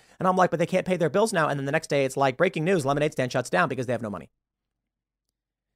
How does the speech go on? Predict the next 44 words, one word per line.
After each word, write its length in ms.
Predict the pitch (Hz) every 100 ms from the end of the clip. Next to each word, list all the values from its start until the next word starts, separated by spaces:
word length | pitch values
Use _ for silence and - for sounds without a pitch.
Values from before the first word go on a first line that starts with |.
| _
That's 140 | - 175
basically 400 | 233 233 208 190
how 220 | 165 151
I 80 | 151
see 240 | - 147
what's 180 | 127 117
going 240 | 131 117
on. 200 | 110 95 - _ _ _ _ _ _ _ _ -
And 160 | 196
you 60 | 233
know 40 |
what 80 | 247
I 60 | 208
can't 320 | - 190 -
predict? 460 | 220 226 240 - - _ _ _ _
Maybe 440 | 151 196 196 190 190
the, 360 | 147 165 165
uh, 340 | 147 139 131 127
uncle 420 | 190 220 127 131 - _ _ -
of 140 | 143
the 40 |
lemonade 360 | 147 165 165 156
stand 260 | - 160 143
owner 420 | 165 160 127 151 _ _ _ -
swoops 420 | - 170 180 -
in 80 | 165
with 120 | 165
a 40 |
bailout. 440 | 143 226 170 107 -
And 80 | 143
I 60 |
go, 140 | 147 143
"Okay, 300 | 311 214 202
well, 140 | 175
I 100 | 160
didn't, 160 | 180 143
I 80 |
didn't, 140 | 165 156
I 80 | -
couldn't 220 | - 170
have 140 | 139
known 240 | 117 175 156
about 240 | 104 98
that." 240 | 98 117